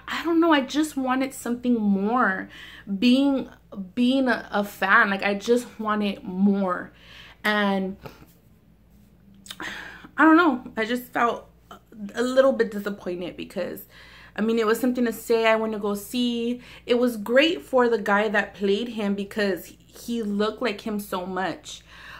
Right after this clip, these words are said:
Um, I remember I got a comment when I said I was gonna go see the movie the other day, and someone said they were disappointed because some of the actors didn't look nothing like the people, like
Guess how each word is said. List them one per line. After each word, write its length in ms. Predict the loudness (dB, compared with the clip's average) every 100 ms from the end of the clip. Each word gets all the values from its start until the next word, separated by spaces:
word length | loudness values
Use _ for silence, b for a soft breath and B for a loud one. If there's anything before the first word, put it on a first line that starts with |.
| B 6
Um, 520 | 6 6 4 0 -6 -8 0
I 100 | 2
remember 460 | 2 0 0 2 2
I 200 | 2 2
got 340 | 2 2 0
a 60 | -8
comment 540 | -4 2 4 4 0
when 120 | -2
I 80 | -2
said 220 | -2 0
I 20 |
was 140 | 0 -2
gonna 120 | -4
go 120 | -4
see 120 | -4
the 60 | -4
movie 240 | -4 -4
the 120 | -4 -4
other 140 | -4
day, 280 | -2 -4 -4 B B
and 160 | -4 -2
someone 280 | -2 -2 -4
said 140 | -4
they 80 | -2
were 100 | -2
disappointed 600 | -4 -8 -8 -6 -6 -8
because 320 | -10 -8 -6
some 160 | -4 -4
of 40 |
the 140 | -2
actors 360 | -4 -4 -8 -4
didn't 280 | -6 -6 -4
look 240 | -4 -4
nothing 460 | -6 -6 -6 -6 -6
like 520 | -4 -2 -2 -6 -20
the 80 | -20
people, 440 | -18 -16 -10 -6
like 260 | -4 -6